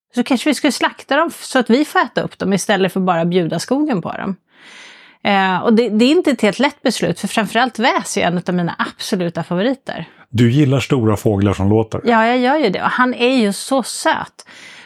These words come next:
Speaker 1: Men så tänkte jag att jag har ju en liten önskan om att kanske skaffa, eh, sommarkalkoner i år.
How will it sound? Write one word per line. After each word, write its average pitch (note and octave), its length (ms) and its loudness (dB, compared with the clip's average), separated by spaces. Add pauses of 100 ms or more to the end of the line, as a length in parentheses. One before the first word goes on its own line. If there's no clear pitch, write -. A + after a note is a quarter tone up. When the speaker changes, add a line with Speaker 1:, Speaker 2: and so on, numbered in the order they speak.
(120)
Speaker 1:
Men B3 600 2 (600)
så D4+ 140 -2
tänkte C4 360 2
jag F#3+ 100 2
att - 100 -6
jag A3 80 2
har A3+ 120 2
ju A3+ 260 2
en A3 220 0
liten A3 260 0
önskan G#3 320 0
om F#3+ 100 0
att F#3+ 80 -6
kanske F#3+ 240 -4
skaffa, F#3+ 500 -2 (200)
eh, D#3+ 220 -8
sommarkalkoner A#3 880 2
i G3+ 100 0
år. - 280 -2